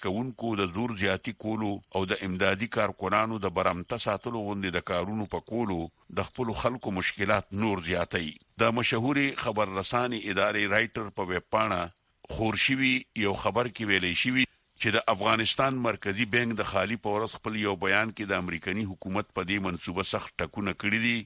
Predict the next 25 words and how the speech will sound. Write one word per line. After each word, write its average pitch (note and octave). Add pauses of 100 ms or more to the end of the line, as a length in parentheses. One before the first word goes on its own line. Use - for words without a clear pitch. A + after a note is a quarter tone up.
(100)
چې G#2
د F#2+
افغانستان G2
د F2
ایثار F2+
کړی F2
شوي G#2+
اوو G2+ (180)
اربو G2
ډالرو G2
نه A2+
به A2+ (400)
نیم C3 (120)
رقم G#2+
د G2
یولسم F#2
سپتمبر F#2
د F#2
حملو F#2
ډز F2
خوړلو F#2
کورنو F2+ (100)
ته E2+ (420)
ورکوي. F#2 (280)
د A#2